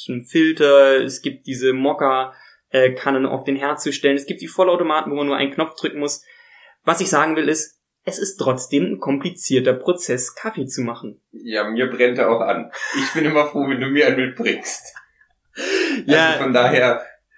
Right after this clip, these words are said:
Speaker 1: Super, es kann ja auch, also, ähm,
Speaker 2: ich kann mit der K I mitfühlen hier in dem Fall.
Speaker 1: Genau, und, ähm, der Gedanke bei diesem Kaffeetest ist, dass man ein Programm einfach nur in eine Küche stellt und dieses Programm müsste dann selbstständig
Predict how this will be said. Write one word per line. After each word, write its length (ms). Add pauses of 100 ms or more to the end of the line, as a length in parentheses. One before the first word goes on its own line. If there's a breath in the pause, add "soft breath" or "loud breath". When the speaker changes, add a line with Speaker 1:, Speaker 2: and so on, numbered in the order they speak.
Speaker 1:
Super, 320
es 120
kann 180
ja 100
auch, 160
also, 280
ähm, 340
Speaker 2:
ich 40
kann 160
mit 120
der 100
K 100
I 160
mitfühlen 460
hier 100
in 60
dem 180
Fall. 240 (1200 loud breath)
Speaker 1:
Genau, 320
und, 240
ähm, 460 (160)
der 240
Gedanke 340
bei 100
diesem 200
Kaffeetest 720
ist, 320
dass 160
man 140
ein 180
Programm 760
einfach 240
nur 120
in 40
eine 200
Küche 320
stellt 380
und 160
dieses 440
Programm 480
müsste 440
dann 480
selbstständig 1200